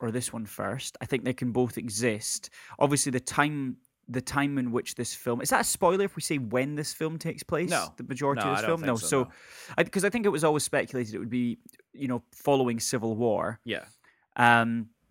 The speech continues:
Speaker 2: Which was
Speaker 1: which
Speaker 2: true.
Speaker 1: was f-, yeah, which is true, which is fine. But I, I guess, like, as a more macro point, I just don't know why they didn't put this straight in after Civil War. And obviously, there's loads of,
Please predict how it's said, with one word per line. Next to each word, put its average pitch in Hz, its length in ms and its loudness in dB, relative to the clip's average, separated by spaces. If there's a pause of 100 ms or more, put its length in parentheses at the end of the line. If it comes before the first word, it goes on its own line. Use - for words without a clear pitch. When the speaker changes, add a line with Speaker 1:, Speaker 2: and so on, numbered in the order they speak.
(320)
Speaker 2:
Which 151 220 -4
was - 80 4
Speaker 1:
which 180 140 10
Speaker 2:
true. 180 100 6
Speaker 1:
was - 100 0
f-, - 800 -16
yeah, 139 240 10
which 156 180 0
is 165 80 -4
true, 139 180 -2
which 127 120 -6
is 135 80 -4
fine. 117 320 0 (640)
But 175 100 8
I, 170 160 6
I 190 60 2
guess, 254 260 2
like, 233 140 -4
as 175 80 -4
a 170 40 -2
more 165 160 -2
macro 156 440 -2
point, 117 400 -2 (720)
I 180 140 0
just - 260 -4
don't 151 160 2
know 143 80 0
why 131 160 2
they 123 100 -2
didn't 120 220 -4
put - 120 -6
this - 140 -6
straight 117 280 -2
in 110 280 0 (240)
after 131 240 2
Civil 113 320 -4
War. 110 400 2 (500)
And 165 140 8
obviously, 170 300 2
there's 139 160 -2
loads 147 240 4
of, 120 120 2